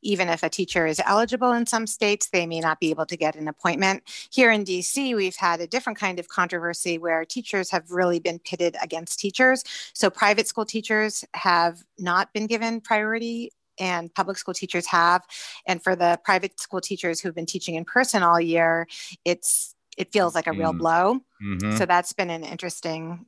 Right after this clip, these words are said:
Speaker 1: situation to resolve for, for that group of people.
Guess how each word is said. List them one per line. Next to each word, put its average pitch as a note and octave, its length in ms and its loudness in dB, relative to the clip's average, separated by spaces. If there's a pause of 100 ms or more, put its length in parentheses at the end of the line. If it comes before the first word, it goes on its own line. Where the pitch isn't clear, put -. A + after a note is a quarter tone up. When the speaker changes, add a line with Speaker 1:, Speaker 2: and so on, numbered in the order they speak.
(100)
Speaker 1:
situation E3 600 0
to - 120 -4
resolve D#3 480 4
for, D#3 360 -2 (200)
for D#3+ 280 -4 (480)
that E3 200 4
group D#3+ 160 -8
of C#3 100 -14
people. D#3 380 -2